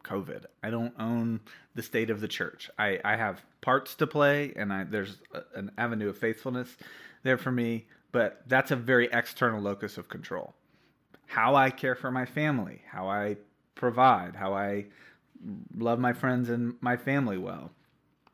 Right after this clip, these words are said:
Those are things that are very dependent on me and my actions,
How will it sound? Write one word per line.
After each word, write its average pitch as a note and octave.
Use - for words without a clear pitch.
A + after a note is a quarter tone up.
Those B2
are C3
things A#2
that A2+
are G#2+
very G#2
dependent G2+
on G2+
me B2
and G2
my G#2
actions, A#2